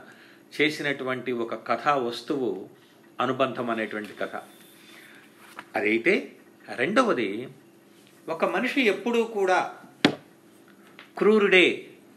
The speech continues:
వాడు జీవితాంతం క్రూరత్వంతోటే ఉంటాడు, ఎప్పుడూ ఒకే రకంగా ఉంటాడు, వాళ్ళని మార్చటానికి అవకాశము లేదు, వాడు అలాగే పుట్టాడు, అలాగే గిడతాడు అనేటువంటి దాని నుంచి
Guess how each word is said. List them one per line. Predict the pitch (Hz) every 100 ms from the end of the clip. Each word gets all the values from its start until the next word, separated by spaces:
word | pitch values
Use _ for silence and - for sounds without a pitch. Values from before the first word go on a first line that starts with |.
| _ -
వాడు | 139 156 139
జీవితాంతం | 117 139 190 196 196 190 196 175
క్రూరత్వంతోటే | 165 170 190 190 180 175 170 160
ఉంటాడు, | 160 151 143 135 127 131 104 - - - -
ఎప్పుడూ | 139 - 208 208
ఒకే | 180 - - 190
రకంగా | 190 165 170 165
ఉంటాడు, | 156 147 135 127 123 131 - - -
వాళ్ళని | 113 139 143 131
మార్చటానికి | 117 110 147 - 180 175 165 156
అవకాశము | 143 117 160 175 160 160 139
లేదు, | 123 123 117 139 117 - - - -
వాడు | 110 120 113
అలాగే | 101 120 151 151 147
పుట్టాడు, | - 131 - 135 127 123
అలాగే | 117 127 127 127
గిడతాడు | 113 117 - 135 120
అనేటువంటి | 117 117 113 110 110 107
దాని | 107 107 104
నుంచి | 104 110 127 95 95